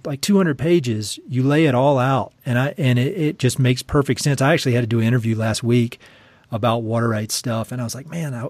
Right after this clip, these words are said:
I read your book this weekend," and I was thinking, "I wish I'd read that book before," 'cause <laughs> I know a lot more now. Um, so there was one, uh,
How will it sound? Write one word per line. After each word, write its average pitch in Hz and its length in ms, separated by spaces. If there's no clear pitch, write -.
I 131 80
read 127 200
your 110 80
book 120 140
this 107 160
weekend," 120 280
and 101 60
I 101 40
was 104 100
thinking, 107 180
"I 117 60
wish 160 220
I'd 160 140
read 185 140
that 117 160
book 123 180
before," 110 480
'cause 110 220
<laughs> - 500
I 120 80
know 131 220
a - 20
lot 120 200
more 117 200
now. 110 380
Um, 120 400
so 170 420
there 185 120
was 170 100
one, 220 360
uh, 123 280